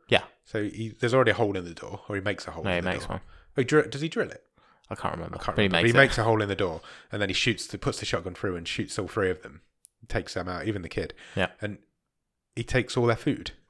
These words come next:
Speaker 1: Yeah.
Speaker 2: So he gets, he's got, like, shopping, he comes home with, like, shopping bags. But when he gets there, she's not there anymore. She's kinda cleared off, and he heads up to the roof, and she's on the roof.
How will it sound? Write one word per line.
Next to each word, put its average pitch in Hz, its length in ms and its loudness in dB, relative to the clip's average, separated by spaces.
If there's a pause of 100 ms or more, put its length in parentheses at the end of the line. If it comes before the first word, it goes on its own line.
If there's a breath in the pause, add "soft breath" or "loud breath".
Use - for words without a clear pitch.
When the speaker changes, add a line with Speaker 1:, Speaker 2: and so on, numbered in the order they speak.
(100)
Speaker 1:
Yeah. 185 140 4 (560)
Speaker 2:
So 101 80 -6
he 98 40 -6
gets, 101 220 -6
he's 107 120 -14
got, 92 120 -6
like, 95 220 -8 (160)
shopping, 113 340 -2
he 95 80 -6
comes 139 240 -4
home 123 220 2
with, 92 100 -4
like, 92 140 -2
shopping - 260 -2
bags. - 380 -10 (340 loud breath)
But 113 220 2
when 123 100 4
he 127 60 2
gets 127 240 2
there, - 320 -4
she's 120 540 -8 (160)
not 120 200 -2
there 131 160 6
anymore. 80 320 -10 (640 soft breath)
She's - 240 -14
kinda 95 180 -4
cleared 95 300 0
off, 120 320 0
and 98 300 -8
he 101 100 -6
heads 113 180 0
up - 80 -10
to 113 100 -2
the 98 60 2
roof, 98 200 2
and 98 100 -8
she's 98 120 -6
on 123 120 4
the 101 80 0
roof. - 380 -4